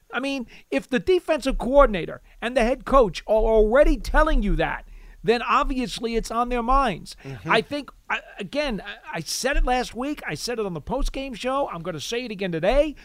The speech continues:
Speaker 1: You got a bunch of these coaches and coordinators around the league who next summer are going to probably try to play their training camps a little bit differently. And I think their starters and their units will see a few more snaps than they saw in twenty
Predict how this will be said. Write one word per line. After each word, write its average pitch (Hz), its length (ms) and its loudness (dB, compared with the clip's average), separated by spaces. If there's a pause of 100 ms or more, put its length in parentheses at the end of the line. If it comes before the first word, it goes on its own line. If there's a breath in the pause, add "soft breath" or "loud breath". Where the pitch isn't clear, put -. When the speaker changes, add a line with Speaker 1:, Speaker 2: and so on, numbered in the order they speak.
(280 loud breath)
Speaker 1:
You 190 100 -6
got 175 160 -4
a 120 40 -14
bunch 233 320 0
of 262 60 -2
these 233 160 -4
coaches 240 440 0
and 196 100 -6
coordinators 208 560 -2
around 185 300 -2
the 302 80 2
league 185 380 2 (320 loud breath)
who 165 160 0
next 226 320 0
summer 302 420 4 (240 loud breath)
are 170 80 2
going 190 320 -2
to 143 100 -6
probably 226 600 -4
try 202 300 -2
to 208 100 -4
play 196 260 -4
their 180 160 -2
training 185 400 -6
camps 185 320 -8
a - 60 -10
little 180 220 -4
bit 190 140 -4
differently. 156 520 -8 (360 loud breath)
And 180 160 0
I 180 80 2
think 180 240 -6
their 160 140 -4
starters 214 540 -2
and 185 80 -6
their 156 120 -2
units 220 420 -4 (220 loud breath)
will 175 120 -2
see 190 200 -4
a 147 100 -6
few 202 240 -6
more 269 200 -2
snaps 196 580 -6 (200 soft breath)
than 180 140 -2
they 165 120 -2
saw 180 420 0
in 165 160 -10
twenty 175 480 -6